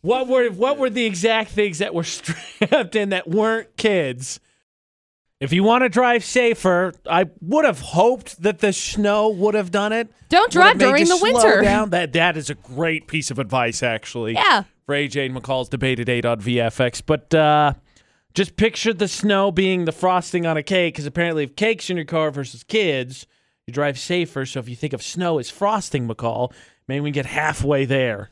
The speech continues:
Speaker 2: Well, I know people are over here probably thinking something along the lines of,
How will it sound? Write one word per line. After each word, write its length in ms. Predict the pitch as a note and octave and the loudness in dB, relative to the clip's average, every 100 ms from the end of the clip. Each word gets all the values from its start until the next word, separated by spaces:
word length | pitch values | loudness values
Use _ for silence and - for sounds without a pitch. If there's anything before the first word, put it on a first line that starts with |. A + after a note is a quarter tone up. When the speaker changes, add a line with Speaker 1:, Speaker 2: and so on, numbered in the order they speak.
| - | 0
Speaker 2:
Well, 120 | A#4 | 2
I 80 | B4 | 4
know 80 | B4+ B4 | 2 2
people 160 | C5+ C5 A4 | 2 2 2
are 60 | |
over 160 | G#4 G4+ | 0 -2
here 160 | F4+ E4+ | -4 -2
probably 460 | F#4 E4 C4+ D4 | 0 0 -2 -4
thinking 420 | - D4 C#4 C#4+ | -2 -2 0 -2
something 360 | C4+ C4 B3+ A#3+ | 0 0 0 -2
along 280 | A#3 A3+ A3 | -2 -2 -2
the 80 | G#3 | 0
lines 360 | G#3 G3+ F#3+ | 0 0 -2
of, 200 | G3 F#3 | -2 -2